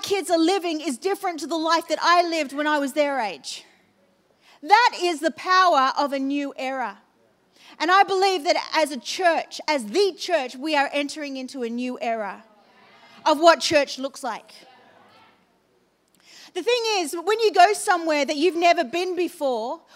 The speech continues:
what you tend to do is you look for a local. You look for somebody who lives there or knows the area well. And,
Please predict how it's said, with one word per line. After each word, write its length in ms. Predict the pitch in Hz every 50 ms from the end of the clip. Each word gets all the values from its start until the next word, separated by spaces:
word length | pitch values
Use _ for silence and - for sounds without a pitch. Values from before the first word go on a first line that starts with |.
| - -
what 200 | 311 392 403 339
you 120 | 349 359
tend 260 | - - 392 392 381
to 60 | 359 330
do 200 | 247 359 359 359
is 140 | 339 277
you 80 | 320 302
look 220 | 302 381 381 -
for 140 | - 381 370
a 60 | 320
local. 640 | 311 294 302 302 311 302 - 339 269 196 185 208 _ _ _ - - - - -
You 200 | - 330 349 320
look 200 | 330 392 415 403
for 80 | - 403
somebody 560 | - - 392 381 381 370 381 359 339 330 311
who 100 | 311 311
lives 400 | 277 277 294 370 403 359 359 -
there 400 | - 381 370 381 381 381 381 -
or 180 | - 285 277 269
knows 500 | 254 277 302 339 359 370 381 349 330 -
the 200 | 330 339 320 -
area 400 | 302 302 302 285 285 285 269 269
well. 540 | 247 269 311 302 277 220 190 185 196 233 _ _ - - - - -
And, 300 | - 285 294 294 285 262